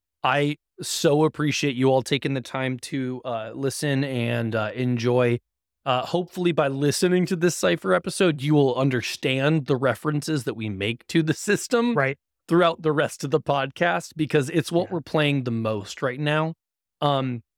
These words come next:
Speaker 1: that being said, if you've given it a try, if you have any recommendations of how you've made it your own, please let us know in the comments
Speaker 2: Definitely.
Speaker 1: below. You know,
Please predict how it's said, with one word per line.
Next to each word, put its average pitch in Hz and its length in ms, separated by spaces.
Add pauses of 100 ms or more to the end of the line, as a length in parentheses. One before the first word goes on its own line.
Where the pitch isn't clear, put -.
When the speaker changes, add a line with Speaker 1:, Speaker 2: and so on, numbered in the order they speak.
(100)
Speaker 1:
that 165 200
being 196 200
said, 175 280
if - 180
you've 156 200
given 170 340
it - 20
a 160 40
try, 147 560
if 123 160
you 139 520
have 135 240
any 131 200
recommendations 120 800
of 101 100
how 123 280
you've 135 440 (460)
made 151 400
it 165 120
your 127 380
own, 160 520 (120)
please 170 340
let 165 120
us 147 140
know 151 180
in 139 60
the 120 100
comments 151 440
Speaker 2:
Definitely. 127 180
Speaker 1:
below. 127 400 (520)
You 135 140
know, 120 280